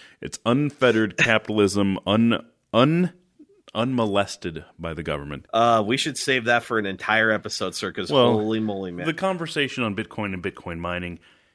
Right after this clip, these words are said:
Speaker 1: is complex. There's debate in the field. There's different, the, the Bitcoin, there's King Crypto, which is Bitcoin, which is the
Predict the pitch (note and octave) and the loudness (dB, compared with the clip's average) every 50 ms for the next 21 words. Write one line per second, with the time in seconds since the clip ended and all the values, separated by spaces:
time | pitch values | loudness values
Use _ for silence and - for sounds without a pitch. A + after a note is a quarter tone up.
0 | _ _ - F#2+ G2+ F#2 - - G2 F#2 - - G#2+ G#2+ A2 - - - - - | _ _ -6 -6 -6 -4 -6 -8 -12 -8 -4 -2 -2 -2 -2 -4 -8 -14 -14 -16
1 | _ _ _ _ _ - F2+ F2+ F2 F2 E2+ - - F#2 E2+ G#2+ A2 G#2+ - G2 | _ _ _ _ _ -6 -4 -2 -2 -4 -4 -6 -8 -4 -2 -2 -2 -2 -2 -6
2 | G2 F2 - - F#2+ F#2 F2 F2+ F2 E2 F2 E2+ E2 D#2+ E2 F#2 A2+ G#2+ - - | -8 -8 -6 -4 -4 -4 -4 -4 -6 -6 -6 -6 -6 -6 -6 -4 -6 -4 -2 -4
3 | A2+ G#2 G2+ - - - - _ _ _ - B2 A#2+ - B2+ C3 B2+ A2+ D3+ D3 | -4 -4 -6 -8 -16 -20 -20 _ _ _ -4 -4 -4 -4 -6 -8 -4 -2 -2 -2
4 | - - C3+ B2+ B2 B2 A#2 G#2 G2 - - - C3 A#2 A2 - - G#2 F2+ - | -2 -2 -2 0 0 0 0 0 -2 -2 -4 -2 -2 -2 -2 -4 -6 -8 -6 -4
5 | - G2 F2+ E2+ F2 - - F2 D#2 D2+ F2 E2+ - - - E2 D#2+ E2 D#2 D#2 | -4 -4 -4 -4 -6 -6 -8 -10 -12 -10 -10 -10 -10 -10 -10 -10 -10 -8 -10 -10
6 | D#2 - - D#2+ D2+ D2 E2 D2+ D2 | -12 -12 -14 -14 -12 -12 -12 -12 -12